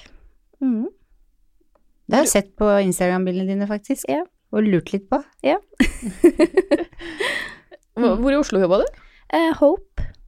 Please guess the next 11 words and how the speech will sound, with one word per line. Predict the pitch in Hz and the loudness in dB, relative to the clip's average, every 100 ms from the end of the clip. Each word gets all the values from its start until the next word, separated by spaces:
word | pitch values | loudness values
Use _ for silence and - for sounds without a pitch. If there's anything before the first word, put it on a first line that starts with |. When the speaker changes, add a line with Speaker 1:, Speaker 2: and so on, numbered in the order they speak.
| - - | -10 -2
Speaker 1:
på | 277 | 0
Speaker 3:
Ja. | 269 262 262 254 247 | 2 0 0 -2 -2
Speaker 1:
Holte. | 151 - - - - - _ _ _ _ _ _ _ _ - | -4 -6 -10 -10 -20 -20 _ _ _ _ _ _ _ _ -8
Mhm. | 214 190 285 - _ _ _ _ _ - | -8 -4 -8 -8 _ _ _ _ _ -6
Speaker 2:
Jobbet | 233 220 | -2 2
Speaker 1:
Det | 220 | 2
var | |
Speaker 2:
du | |
sammen | 185 185 196 | 2 0 0
med | 165 | 0
Maiken? | 139 - | -2 -6